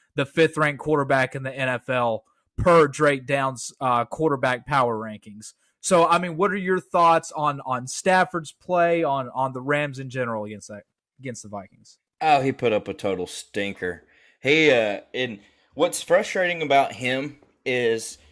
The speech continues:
Speaker 2: every Sunday you're either gonna get the best quarterback in the N F L or the worst quarterback in the N F L. It seems like there's no in between. And, like, his, his interceptions, like, you,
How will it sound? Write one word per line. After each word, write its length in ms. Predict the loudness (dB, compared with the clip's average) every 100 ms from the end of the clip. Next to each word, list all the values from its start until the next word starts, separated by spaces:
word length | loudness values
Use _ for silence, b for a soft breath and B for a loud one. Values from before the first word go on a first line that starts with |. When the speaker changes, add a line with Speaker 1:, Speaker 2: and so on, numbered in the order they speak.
| b b b
Speaker 2:
every 220 | -4 -4
Sunday 320 | -4 -4 0 0
you're 160 | 2
either 180 | 0 -2
gonna 140 | -2
get 160 | -2 -4
the 80 | -4
best 300 | -2 -2 -4
quarterback 540 | -6 -2 0 0 -2 _ _ _ _
in 80 | -8
the 80 | -6
N 80 | -4
F 160 | -2
L 100 | 0
or 140 | 0 0
the 100 | -4
worst 320 | -2 -4 -4
quarterback 400 | -8 -8 -10 -12
in 60 | -14
the 60 |
N 80 | -16
F 120 | -14
L. 140 | -12 -12
It 100 | -12
seems 260 | -12 -12
like 180 | -14 -10
there's 260 | -10 -10 -6
no 260 | -4 -2
in 120 | -4
between. 520 | -6 -8 -10 -10 -12 -20 b b b b
And, 680 | -4 0 2 2 0 -4 -8 -14 -20 -20 -10
like, 280 | -4 -4 -4
his, 300 | -8 -8 -10 -10
his 160 | -6
interceptions, 840 | -2 -2 0 2 0 0 -6 -6 -6
like, 160 | -6
you, 100 | -8